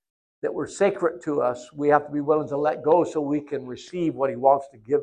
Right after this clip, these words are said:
to us in this season. We can't come with hands full. We have to come with hands hungry. I surrender all to you. Awesome. Just a clue for everybody. When God speaks to us,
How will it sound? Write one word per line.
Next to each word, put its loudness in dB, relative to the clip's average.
to -8
us -12
in -8
this -4
season. -2
We -6
can't 0
come -2
with -2
hands -4
full. 4
We 2
have 2
to 0
come 4
with 0
hands -4
hungry. -10
I -4
surrender -2
all 0
to -20
you. -18
Awesome. -12
Just 2
a -2
clue 0
for 0
everybody. 2
When -6
God 4
speaks -8
to 6
us, 0